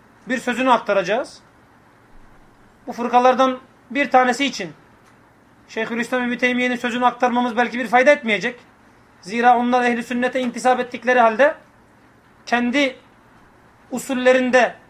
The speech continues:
sarahaten açıkça ifade ettiklerine göre onlar indinde değil Şeyhülislam İbn Teymiye'nin, İmam Ahmed'in sözü veya George Bush'un sözü arasında bir fark yoktur.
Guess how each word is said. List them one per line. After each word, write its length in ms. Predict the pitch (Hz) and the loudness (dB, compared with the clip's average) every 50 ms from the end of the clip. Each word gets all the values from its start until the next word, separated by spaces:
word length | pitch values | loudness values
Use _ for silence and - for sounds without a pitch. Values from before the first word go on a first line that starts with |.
| _ | _
sarahaten 600 | - - - 226 247 269 285 269 254 247 247 240 | -20 -2 0 4 4 6 6 6 4 4 2 -2
açıkça 380 | 220 190 226 - 285 - - 277 | 0 0 -2 -2 -2 -2 -2 -2
ifade 400 | 254 240 185 240 262 262 254 262 | -2 0 2 4 4 4 4 2
ettiklerine 480 | 262 262 262 226 233 247 247 233 240 240 | 0 0 -6 -4 -2 0 0 0 0 0
göre 160 | 233 226 226 | 0 2 0
onlar 300 | 214 233 240 247 262 269 | 0 0 0 2 2 2
indinde 560 | 262 247 226 202 220 214 208 233 277 320 359 - _ _ _ _ _ _ _ _ - | 2 0 -2 -2 -4 -2 0 0 0 0 -2 -8 _ _ _ _ _ _ _ _ -4
değil 260 | 175 226 262 277 254 | -2 0 0 0 0
Şeyhülislam 500 | - 240 233 - 233 226 220 - 247 233 | -2 -2 -2 -2 -4 -6 -6 -6 -6 -4
İbn 180 | 233 220 226 | -4 -6 -6
Teymiye'nin, 540 | - 226 220 214 214 208 208 247 294 311 359 - - - - - _ _ _ _ | -6 -4 -4 -2 -2 -2 -2 -2 -2 -4 -6 -10 -18 -20 -20 -20 _ _ _ _
İmam 320 | - 220 226 233 240 240 240 | -8 -4 0 2 2 2 2
Ahmed'in 380 | 233 233 226 240 240 226 277 | 0 0 0 -2 -2 -2 -2
sözü 400 | 269 254 254 247 208 - 220 180 - - _ _ _ _ _ _ _ _ _ _ _ _ _ _ _ - | -2 -2 -2 -2 -2 -2 -4 -4 -6 -12 _ _ _ _ _ _ _ _ _ _ _ _ _ _ _ 0
veya 420 | 196 262 269 269 262 240 220 175 151 | 4 4 6 6 6 4 2 0 2
George 340 | 185 269 277 269 - - 214 | 4 4 4 4 0 -4 -6
Bush'un 280 | 247 254 - 285 302 285 | -6 -4 -2 -2 -2 -2
sözü 300 | - - 262 262 247 294 | 0 -2 0 2 4 4
arasında 440 | 277 277 262 247 247 254 277 - | 6 6 4 4 2 0 0 0
bir 120 | 269 302 262 | 0 0 2
fark 220 | - 269 254 - | 4 2 2 4
yoktur. 320 | 262 240 - - - - | 0 -2 -2 -4 -10 -20